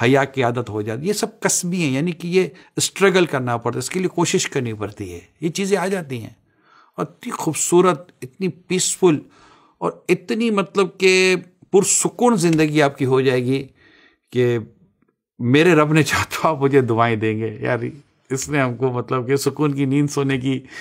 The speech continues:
रूहानी दवाई दे दी है। जी हाँ, ये रूहानी दवाई है, इसको लेकर देखें, मज़ा आ जाएगा इंशाअल्लाह ताला। फर्स्ट थॉट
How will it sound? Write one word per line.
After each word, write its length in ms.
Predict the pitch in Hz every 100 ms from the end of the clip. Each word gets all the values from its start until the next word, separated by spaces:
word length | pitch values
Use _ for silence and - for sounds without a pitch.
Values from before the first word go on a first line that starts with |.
| - -
रूहानी 380 | 127 127 156 147
दवाई 280 | 117 113 104
दे 140 | 104
दी 140 | 101
है। 300 | - 113 - -
जी 120 | 135
हाँ, 80 | 147
ये 160 | 135 123
रूहानी 340 | 110 117 123
दवाई 360 | 110 107 110 107
है, 140 | 104 - - - -
इसको 260 | 123 - 123
लेकर 380 | 113 113 107 95
देखें, 320 | 101 98 87 - _ _ -
मज़ा 180 | 151 147
आ 100 | 95
जाएगा 280 | 85 85 92
इंशाअल्लाह 500 | 92 - - 87 95
ताला। 320 | 82 85 - _ _ _ _ _ _ -
फर्स्ट 240 | 151 - -
थॉट 280 | 175 214